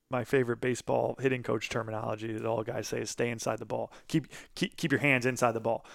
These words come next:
You physically can't hit a baseball if your hands get outside the baseball. You'd hit a ball with your forearm.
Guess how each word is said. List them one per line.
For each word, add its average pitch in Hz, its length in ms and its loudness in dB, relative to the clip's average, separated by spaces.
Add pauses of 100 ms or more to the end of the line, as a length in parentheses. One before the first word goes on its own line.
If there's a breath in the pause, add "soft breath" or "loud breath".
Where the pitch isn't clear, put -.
You 147 80 -4
physically 170 340 12
can't 147 340 4
hit 147 160 8
a 135 60 6
baseball 123 460 4
if 113 100 0
your 123 80 0
hands 123 260 0
get - 200 0
outside 120 460 0
the 110 60 -6
baseball. 110 440 -8
You'd 120 180 -2
hit 131 80 4
a 123 40 0
ball 123 200 8
with 117 80 4
your 110 80 -2
forearm. 117 460 0